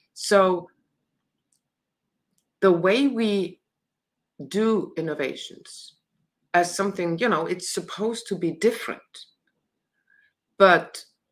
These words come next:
you bring it in touch with the core business and the core business will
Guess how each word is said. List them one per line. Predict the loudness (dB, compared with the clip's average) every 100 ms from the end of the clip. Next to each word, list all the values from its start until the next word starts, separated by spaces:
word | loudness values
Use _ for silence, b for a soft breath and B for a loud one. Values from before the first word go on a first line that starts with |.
| _ _ _ _
you | -4 0
bring | 2 2
it | 0
in | -2
touch | -2 -2 -2
with | -8 -8
the |
core | -8 -2 0
business | 0 -6 -8 -12 -12 -20 b b b
and | -4 -2
the |
core | -2 0
business | 0 -4 -10 -10
will | -8